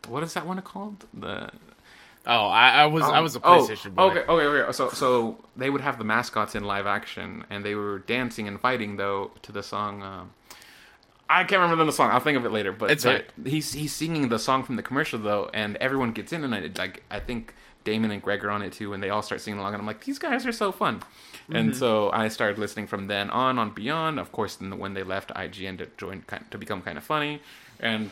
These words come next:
Speaker 1: that's kinda what brought me to, yeah, to be a, a fan of Greg and, and everybody there.
Speaker 2: That's awesome. And if you ha-, are, have been lucky enough to have gone to a Kinda Funny Live or a, a pax or an R T X,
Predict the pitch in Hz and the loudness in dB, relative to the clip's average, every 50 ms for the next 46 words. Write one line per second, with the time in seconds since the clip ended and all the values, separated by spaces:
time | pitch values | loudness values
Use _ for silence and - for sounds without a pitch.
0 | - - - 107 113 - - 131 120 113 107 - - 107 95 - 107 101 - 78 | -8 -6 -6 -6 -4 -4 -6 -6 -4 -4 -4 -4 -2 -2 -2 -2 -4 -6 -8 -8
1 | 69 50 50 - _ _ _ _ _ _ - 104 113 127 - - - 95 101 101 | -10 -12 -14 -16 _ _ _ _ _ _ -8 -6 -6 -6 -6 -10 -14 -12 -12 -12
2 | 92 98 - 55 73 95 82 73 - - _ _ - - 90 80 - - 92 90 | -10 -10 -8 -6 -6 -6 -6 -6 -10 -14 _ _ -12 -10 -10 -10 -8 -8 -6 -6
3 | 101 95 85 90 95 92 - _ _ - 104 95 92 95 98 92 90 90 90 90 | -8 -10 -12 -16 -16 -18 -20 _ _ -4 -2 -2 0 -2 -2 -6 -8 -10 -12 -12
4 | 95 - - - 92 90 87 92 90 92 _ - - 190 - 226 110 98 104 92 | -16 -18 -18 -16 -14 -12 -12 -12 -14 -16 _ -10 -8 -8 -6 -4 -4 -4 -4 -6
5 | 107 110 107 107 - - - - - - - - - - 120 127 - 170 180 180 | -8 -8 -8 -10 -14 -16 -18 -18 -18 -18 -20 -16 -10 -8 -8 -4 -2 0 0 -2
6 | - - 104 95 - 101 117 117 120 127 127 120 139 127 - 139 139 139 139 139 | -2 -6 -10 -8 -4 0 2 2 2 2 0 -2 -2 -2 -2 0 0 0 2 0
7 | 135 135 135 - - - 135 - - 90 131 127 123 120 120 117 113 104 85 - | 0 -2 -4 -6 -6 -4 -4 -2 0 2 6 6 8 8 6 6 4 2 -2 -4
8 | - 113 131 139 123 135 127 120 120 120 135 160 185 - - 170 156 151 139 135 | -6 -4 -4 -2 -2 -2 -2 -2 -2 2 4 4 4 4 2 0 2 4 4 2
9 | 135 - - - - 139 131 127 127 120 113 113 110 - - _ _ - - - | 2 0 -6 -6 -4 -2 0 0 0 -2 -2 -4 -8 -12 -20 _ _ -20 -20 -20
10 | - - - 156 147 127 160 160 170 180 180 165 - - 147 135 117 - 117 113 | -20 -14 -10 -8 -2 2 4 6 6 6 6 4 0 0 0 0 0 0 -2 -2
11 | 110 - - 123 113 117 - - 117 110 104 104 95 90 92 104 127 - - - | -4 -4 -6 -6 -6 -6 -6 -6 -6 -4 -2 0 2 2 2 2 0 -2 -8 -8
12 | - - 104 101 101 95 78 95 87 87 95 95 - - 80 85 87 - - - | -4 -2 0 0 0 0 0 0 -2 -2 -4 -4 -6 -6 -6 -6 -8 -8 -6 -2
13 | 104 104 - - - - - 120 107 - - 95 92 - - 87 82 98 - - | -2 -2 -2 -4 -6 -8 -6 -6 -6 -6 -6 -6 -6 -6 -8 -6 -6 -6 -8 -10
14 | - | -16